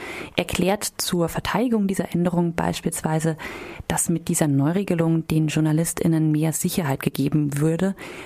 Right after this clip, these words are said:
weil das, äh, sogenannte übergeordnete öffentliche Interesse die konkrete, äh, die konkretere Entscheidungsanleitung sei. Wie sehen Sie das denn?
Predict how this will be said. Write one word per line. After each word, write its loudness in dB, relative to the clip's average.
weil 2
das, -2
äh, -2
sogenannte 0
übergeordnete -2
öffentliche -2
Interesse -2
die 2
konkrete, 0
äh, -6
die 0
konkretere 0
Entscheidungsanleitung 0
sei. -4
Wie 2
sehen 2
Sie 0
das -2
denn? 0